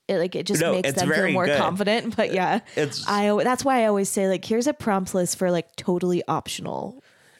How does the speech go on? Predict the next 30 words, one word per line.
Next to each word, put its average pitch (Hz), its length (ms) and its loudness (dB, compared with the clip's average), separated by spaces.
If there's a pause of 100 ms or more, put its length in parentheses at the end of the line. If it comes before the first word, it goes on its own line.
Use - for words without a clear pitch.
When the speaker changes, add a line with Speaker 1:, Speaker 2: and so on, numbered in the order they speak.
(100)
Speaker 2:
It 143 120 -2
Speaker 1:
perusal. 185 680 -2
Like, 185 220 -2
you 185 80 -4
don't 170 240 -2
have 165 160 -2
to 185 100 0
open - 260 -2
it." - 200 -8 (240)
Speaker 2:
It - 120 -8 (300)
Speaker 1:
Um, 214 160 2
but 247 120 2
I 254 80 4
always 285 220 2
ask 233 220 0
everybody, 202 440 0 (360)
um, 196 280 0
the 202 80 0
final 208 320 0
question 175 400 -2
of 165 140 -4
the, 170 280 -2
of 165 140 -2
the 175 80 -4
day, - 380 -4 (420)
um, 196 380 0
"What's 208 300 -2
your 214 100 0
dream 180 340 -2
collaboration?" 170 920 -6